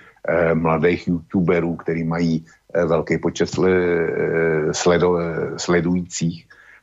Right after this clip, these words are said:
tak dostal z jedné londýnské, eh, reklamní agentury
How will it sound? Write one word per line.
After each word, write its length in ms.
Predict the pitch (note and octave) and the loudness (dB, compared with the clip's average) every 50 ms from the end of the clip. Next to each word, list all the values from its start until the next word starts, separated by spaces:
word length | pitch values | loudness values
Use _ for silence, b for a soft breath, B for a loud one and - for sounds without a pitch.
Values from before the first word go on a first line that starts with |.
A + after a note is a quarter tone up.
| B _ - | B _ -2
tak 220 | - - - - | -2 0 0 0
dostal 720 | - E2 - - - - - A#2 B2 B2+ C3 B2+ - - - - | -2 -2 0 -2 -2 0 0 2 2 2 2 0 -2 -6 -10 -16
z 240 | - - - - - E2+ D#2+ D#2+ D#2+ D#2+ | -18 -20 -16 -12 -8 -8 -8 -6 -6 -6
jedné 420 | E2 F2 E2+ F#2+ A#2 B2 B2+ A2 | -6 -6 -4 -2 0 2 2 2
londýnské, 1040 | F#2 F2 F2+ F#2 F#2 F2+ A2+ B2 C#3 C3+ - - - - B2+ B2 B2 B2 - - - _ _ _ _ _ _ _ - | 2 2 0 0 0 0 0 0 0 0 -2 -6 -8 -4 -2 0 0 0 0 -2 -6 _ _ _ _ _ _ _ 0
eh, 420 | F2 E2 D#2+ D#2 D#2 D#2 D#2 D#2 | 0 2 2 2 2 2 2 4
reklamní 460 | - F2+ - - F#2+ G#2+ B2 C3+ C3+ | 2 2 2 2 2 2 2 2 0
agentury 720 | E2+ F#2+ E2+ F2+ F2 E2+ D#2+ D#2 D#2 D#2 D2+ D2 D2 D2 | 0 -2 -2 -2 -2 -2 -4 -4 -2 -2 0 0 -2 -4